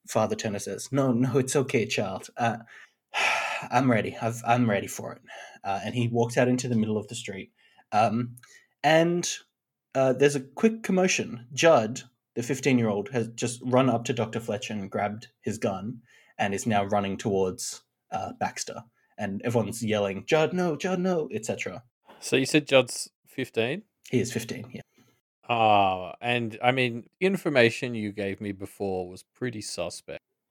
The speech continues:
Speaker 1: Which information? <laughs> Sorry?
Speaker 2: That he was creeping around.
Speaker 1: Yes.
Speaker 2: Yeah, I, I think Jackson's gonna, like, try and tackle him. I don't know if I'm close en-, am I close enough to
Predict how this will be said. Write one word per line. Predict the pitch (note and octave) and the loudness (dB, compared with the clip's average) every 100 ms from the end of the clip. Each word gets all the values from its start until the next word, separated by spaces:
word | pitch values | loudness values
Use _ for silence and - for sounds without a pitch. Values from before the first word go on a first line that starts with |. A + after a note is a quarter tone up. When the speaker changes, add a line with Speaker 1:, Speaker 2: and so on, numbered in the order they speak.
| _ - | _ -2
Speaker 1:
Which | C3 C#3+ | 0 2
information? | C#3+ D3 B2 C#3 A#3 B3+ - | 2 2 4 4 4 4 2
<laughs> | |
Sorry? | - D3 A3 A3+ - - | 2 6 4 2 -4 -2
Speaker 2:
That | C3 | 0
he | B2+ | 0
was | - | 0
creeping | - B2 - G2 | 2 4 2 -4
around. | G2+ F2+ - _ A2+ | -6 -12 -20 _ -4
Speaker 1:
Yes. | G#2 - - _ _ | -2 -4 -16 _ _
Speaker 2:
Yeah, | A#2+ B2+ B2+ F#2+ B2+ | -14 2 2 4 4
I, | D#3 D3+ | 6 6
I | |
think | D3 - E3 - | 2 0 -8 0
Jackson's | C#3+ - D3 C#3 B2 | 0 0 -8 -16 -12
gonna, | C3 A#2+ A2+ | -8 -4 -2
like, | G#2+ G#2+ _ _ _ _ | 0 -2 _ _ _ _
try | - B2+ A2+ | 0 2 2
and | A2 G#2 - | 0 -8 0
tackle | B2 - F3+ | 0 0 -4
him. | G#3 F3+ | -6 0
I | D#3 | 2
don't | D#3 | 2
know | |
if | C3+ B2+ | -4 -6
I'm | |
close | - A#2 A2 - | -4 -2 -2 -6
en-, | - A#2 | -6 2
am | C#3 C#3+ | 4 4
I | |
close | C3+ C#3 C3 | 2 2 2
enough | A2+ G2 - | -4 -12 -14
to | G2+ | -16